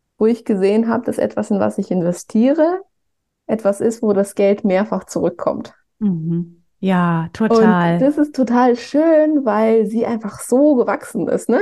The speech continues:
Speaker 1: Also sie hat jetzt ein wirklich erfolgreiches, florierendes Online-Business, was für mich einfach Wahnsinn zu sehen ist, wie sie damals aus dieser Situation, „Oh, Elternzeit, kann ich überhaupt verhandeln?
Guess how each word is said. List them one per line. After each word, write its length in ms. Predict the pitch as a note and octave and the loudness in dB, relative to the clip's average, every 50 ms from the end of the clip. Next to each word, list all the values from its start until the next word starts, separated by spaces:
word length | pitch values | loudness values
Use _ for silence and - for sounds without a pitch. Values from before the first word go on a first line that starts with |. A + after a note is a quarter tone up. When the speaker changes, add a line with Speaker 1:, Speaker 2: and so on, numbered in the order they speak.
| G#4 | 2
Speaker 1:
Also 260 | E4 C4 G#3+ G3 F#3+ | 2 0 0 0 -2
sie 160 | F3 F3 F#3+ F3 | -2 0 0 0
hat 120 | - - | 0 -2
jetzt 160 | F#3 F#3 - | -4 -4 -2
ein 100 | G#3+ G3+ | -2 -2
wirklich 320 | G3+ G#3 A#3+ B3+ B3+ A#3+ A3+ | 2 0 0 0 0 -2 -2
erfolgreiches, 680 | G#3 G#3 - F#3+ G3 G#3+ - - G3+ G#3+ A3 G3+ - | -2 -2 0 0 0 0 -2 -4 -2 0 -2 -2 -2
florierendes 500 | - G3+ F#3 G3 G3 G3+ G#3+ G3+ G3+ - | -2 -2 0 0 0 2 2 0 0 0
Online-Business, 800 | - G3 G#3 G#3+ G3+ G3 F#3+ F#3 F#3 F#3 G3 G#3 G#3 G#3+ A3 - - - - - - - _ _ | 0 2 2 2 2 0 0 0 0 0 0 0 0 0 -2 -6 -12 -20 -20 -20 -20 -20 _ _
was 200 | - F#3+ G#3 - - | -4 -4 -4 0 0
für 60 | G#3+ | 2
mich 240 | G#3+ A3+ C4 B3+ - | 2 2 2 0 -2
einfach 300 | - A3+ G#3+ G3+ G#3 G#3 | -2 -2 -2 -2 -2 0
Wahnsinn 440 | F#3+ F#3+ - B3+ C4 B3 A#3 A#3+ | 0 0 2 2 2 4 2 2
zu 100 | A#3+ G#3+ | 0 -2
sehen 260 | G3 G#3+ G#3+ A3+ A#3+ A#3 | 0 0 2 2 2 0
ist, 120 | A3+ A3+ | -2 -2
wie 80 | G#3+ G3 | -2 -2
sie 100 | G3 F#3 | -2 0
damals 460 | F#3 F#3 G#3+ A3+ A#3+ A3+ A3+ A3 - | 0 0 2 2 2 2 0 0 0
aus 160 | G3+ G3+ G#3 | -2 -4 -4
dieser 220 | - G#3 F#3+ G3 F#3+ | -4 -2 -2 0 0
Situation, 500 | F#3+ F#3+ G#3 F#3 F#3 - G#3 G3 G#3 - | 0 0 -2 -2 0 0 0 0 0 0
„Oh, 240 | - F#3+ A3 A3+ A3+ | 2 2 2 2 2
Elternzeit, 720 | - - G3+ G#3+ G#3+ A3+ G3+ A3 A3 A3+ A3+ G#3+ G#3+ A3 A3 | 2 2 0 0 0 0 -2 -2 -2 -2 -2 0 0 -2 -2
kann 200 | - G3+ A3 A#3+ | -2 -2 0 2
ich 120 | B3+ B3 B3+ | 2 2 2
überhaupt 360 | A3 A3 G#3+ G#3 G3+ G#3 - | 0 0 0 0 0 -2 -4
verhandeln? 840 | - G#3 F#3 G#3+ G#3+ A3+ A3+ A3 A3 G#3+ G#3+ G#3+ G#3+ A3+ A3 - | -8 -6 -2 0 0 2 2 2 2 2 2 2 0 -2 -2 -6